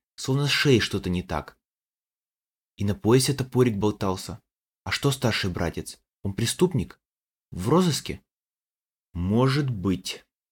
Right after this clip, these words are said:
задумчиво проговорил выездной следователь. «Всё может быть. Если ещё раз увидишь его, не вздумай подходить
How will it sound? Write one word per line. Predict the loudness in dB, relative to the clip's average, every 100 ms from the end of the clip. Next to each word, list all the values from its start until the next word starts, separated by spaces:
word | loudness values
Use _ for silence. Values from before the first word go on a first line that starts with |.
| -10
задумчиво | -2 0 2 0 -4
проговорил | -4 -4 -2 -2 0 0
выездной | -2 -2 -4
следователь. | -4 -4 -4 -6 -8 -14 -16 _ _ _ _ _ _
«Всё | -8 0 4
может | 4 4 0 -6
быть. | -8 -10 -14 _ _ _ _ _ _ _ _ _
Если | 0 0 2 0
ещё | 4 4
раз | 4 2
увидишь | 0 2 0 0
его, | -2 -4 -10 _
не | 0 0
вздумай | 2 6 6 6
подходить | 0 -2 0 0 -2 -6